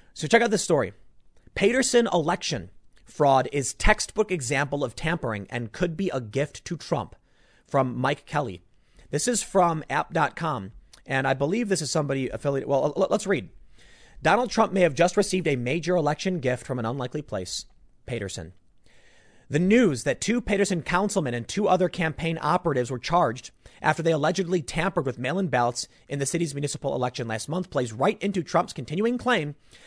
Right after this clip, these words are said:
that America should not trust any election that is based on mail-in ballots. No, it's not playing into his claim. It's evidence of his claim. Please. Isn't it funny? Trump says, "Oh man, I'm really worried about voter fraud." Then voter fraud happens and like, "Oh great, this voter fraud's gonna help Trump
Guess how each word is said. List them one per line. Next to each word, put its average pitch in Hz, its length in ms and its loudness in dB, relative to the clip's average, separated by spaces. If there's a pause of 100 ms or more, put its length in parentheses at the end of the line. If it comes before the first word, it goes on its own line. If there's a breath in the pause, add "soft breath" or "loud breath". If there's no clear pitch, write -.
that 147 80 0
America 233 300 4
should 175 160 -4
not 170 240 -2
trust - 280 0
any 180 160 0
election 139 300 -2
that 139 80 -4
is 120 100 -4
based 120 240 -4
on 120 200 -6
mail-in 110 280 -4
ballots. 107 280 -4 (140 soft breath)
No, 220 380 8 (120)
it's - 160 2
not - 280 6
playing 285 320 4
into 247 240 2
his 190 120 2
claim. 262 320 4
It's 247 200 8
evidence 311 480 4
of 330 300 12
his 262 220 6
claim. 160 520 -2 (200)
Please. 180 800 0 (440)
Isn't 285 140 0
it 403 120 4
funny? 233 360 2 (340 loud breath)
Trump 202 200 4
says, 185 240 2
"Oh 160 160 6
man, 180 240 2
I'm 175 160 2
really 180 160 4
worried 185 220 8
about 190 200 6
voter 208 260 8
fraud." 156 280 2 (180 loud breath)
Then 247 220 4
voter 247 200 6
fraud 196 200 6
happens 196 340 6
and 170 80 -4
like, 170 160 -2
"Oh 190 160 10
great, 170 320 4
this 262 140 0
voter 220 260 8
fraud's 170 320 2
gonna 139 180 -2
help 175 280 2
Trump - 340 -2